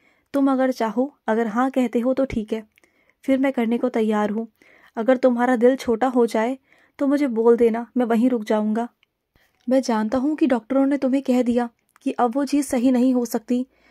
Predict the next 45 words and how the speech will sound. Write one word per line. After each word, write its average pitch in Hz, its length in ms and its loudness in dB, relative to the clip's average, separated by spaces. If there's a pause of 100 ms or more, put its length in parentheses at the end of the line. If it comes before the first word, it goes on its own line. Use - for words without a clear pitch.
(140)
उसे 240 220 2
लेकर 240 260 2
तुम 254 200 2
बहुत 240 240 -2
चिंतित 247 380 2
हो, 233 160 -2 (380)
सोचते 269 420 0
हो 320 140 0
कि 320 140 -2
क्या 285 160 0
होगा 262 300 0
अब 262 80 -4
ज़िंदगी 233 360 0
का, 240 160 -4 (300)
ज़िंदगी 240 400 -2
आगे 226 260 -2
कैसे 240 280 -2
बढ़ेगी, 233 440 -2 (540)
अब 233 180 0
ज़िंदगी 226 380 0
में 269 100 2
बहुत 247 260 -4
कुछ 262 180 -2
करना 240 280 -2
बाकी 220 320 -2
है 254 100 2
और 269 160 0
अब 262 120 -4
मैं 269 140 2
कैसे 240 320 -2
करूँ, 233 260 -2 (100)
क्या 247 160 2
करूँ, 240 240 2 (440)
वक्त 233 280 0
बहुत 220 320 -4
कम 220 200 -2
है। 233 180 -4 (220)
तो 269 80 -2
सुनो, 240 320 2 (720)
ज़िंदगी 240 380 4
तुम्हें 320 240 0
डॉक्टरों 277 400 0
ने 294 120 4
नहीं 254 260 4
दी, 240 180 -2